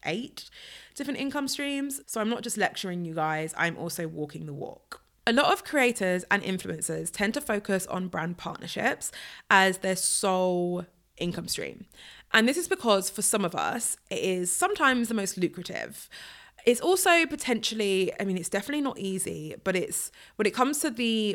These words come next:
barriers to entry, so the ease in which you can start working with brands,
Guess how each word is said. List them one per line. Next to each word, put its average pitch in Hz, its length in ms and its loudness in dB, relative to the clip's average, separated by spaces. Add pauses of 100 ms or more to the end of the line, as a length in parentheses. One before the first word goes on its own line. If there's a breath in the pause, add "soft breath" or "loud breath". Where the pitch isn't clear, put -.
(120)
barriers 185 420 6
to - 140 -6
entry, 180 520 -2
so 170 420 0 (460 loud breath)
the 185 260 2
ease 185 640 0 (180)
in 180 180 2
which - 260 4
you 190 80 -2
can 180 160 -4
start 170 480 2
working 165 320 2
with 175 160 -6
brands, 185 540 2